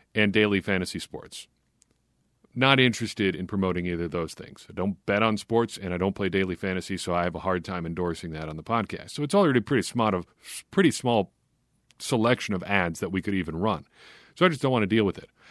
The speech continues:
Secondly, I think it's a better incentive for me to make stuff that people want to support. So let me earn your support. This year, I think we're gonna be leaning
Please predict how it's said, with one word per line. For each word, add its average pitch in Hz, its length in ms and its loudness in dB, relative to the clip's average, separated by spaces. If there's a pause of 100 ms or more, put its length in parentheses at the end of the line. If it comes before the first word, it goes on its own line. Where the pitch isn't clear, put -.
(140)
Secondly, 139 500 4 (340)
I 120 120 6
think 151 120 4
it's 123 120 2
a 117 60 0
better 127 280 4
incentive 98 480 0
for 95 140 -4
me 95 420 0 (300)
to 101 80 0
make 123 180 4
stuff 113 240 0
that 98 160 -2
people 101 320 0
want 95 280 0
to 95 60 -2
support. 90 480 -2
So - 140 -4
let 139 180 0
me 143 220 -4
earn 120 460 0
your 98 200 -2
support. 92 520 -6 (340)
This 123 300 4
year, 143 120 2
I 131 60 0
think 127 220 -4
we're 113 60 -4
gonna 107 160 -2
be 98 260 2
leaning 107 420 0